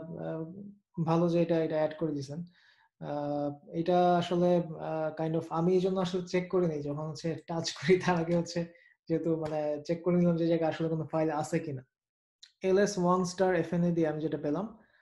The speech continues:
ওয়ান এফএনএ পেলাম, টেন এফএনএ পেলাম, ইলেভেন এফএনএ পেলাম, টুয়েলভ এফএনএ পেলাম। আমি কিন্তু এফএএ, আহ, এই জায়গায় কিন্তু এফএএ ও আছে,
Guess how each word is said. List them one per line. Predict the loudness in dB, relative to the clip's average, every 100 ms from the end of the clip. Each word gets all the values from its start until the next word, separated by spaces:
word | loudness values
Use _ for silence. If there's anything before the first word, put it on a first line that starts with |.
| _ _ -4
ওয়ান | 2 4 4
এফএনএ | 2 2 0
পেলাম, | 2 2 0 -2 -8 -18 _ _ _
টেন | -2 0
এফএনএ | 0 0 -4 -4
পেলাম, | -4 -4 -6 -8 -16 _ _ -4
ইলেভেন | 0 2 2
এফএনএ | 0 -4 -10 -10
পেলাম, | -10 -8 -10 -14 _ _ _
টুয়েলভ | 0 2 2 -2 -8
এফএনএ | -10 -10
পেলাম। | -10 -12 -12
আমি | -10 -6
কিন্তু | -4 -4 -6 -4
এফএএ, | -4 -4 -6 -2 -2 -2 -2 -2 -4 -10 _ _ _ _ _ _ -6
আহ, | -2 0 0 0 -2 -8 _ _ -4
এই |
জায়গায় | 0 0
কিন্তু | 0 -2 -4
এফএএ | -4 -4 -2 -2 0 0
ও | 0
আছে, | -2 -6